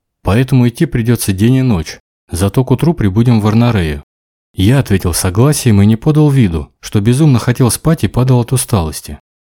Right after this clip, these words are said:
Старцу простительно волочить ноги в хвосте, так и расспросов меньше.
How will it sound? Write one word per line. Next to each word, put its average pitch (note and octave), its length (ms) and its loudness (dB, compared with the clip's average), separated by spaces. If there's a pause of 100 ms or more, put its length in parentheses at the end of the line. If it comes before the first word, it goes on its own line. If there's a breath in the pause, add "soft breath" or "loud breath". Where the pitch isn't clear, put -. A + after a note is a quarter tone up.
(120)
Старцу C#3+ 480 -2
простительно C3 640 0
волочить F#2+ 440 -2
ноги F#2 220 2
в E2 40 -2
хвосте, F2+ 580 -2 (300)
так C#3+ 220 -2
и - 20 4
расспросов C3 600 -2
меньше. E2 460 -4